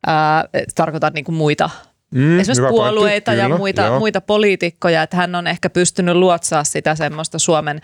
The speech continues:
Speaker 1: tietynlaista konsensushenkistä ulko-, ulkopolitiikkaa.
Speaker 2: Kyllä.
Speaker 1: Ää, ehkä jossain kohdassa sit niinku se muuttukin se suunta sitten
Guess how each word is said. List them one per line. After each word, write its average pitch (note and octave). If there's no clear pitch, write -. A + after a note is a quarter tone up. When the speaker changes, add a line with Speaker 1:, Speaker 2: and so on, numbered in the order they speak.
Speaker 1:
tietynlaista D#3
konsensushenkistä D#3
ulko-, D#3+
ulkopolitiikkaa. F3
Speaker 2:
Kyllä. G3+
Speaker 1:
Ää, F3+
ehkä F#3+
jossain F#3
kohdassa F3
sit E3+
niinku E3+
se -
muuttukin F3
se F#3
suunta F#3+
sitten D#3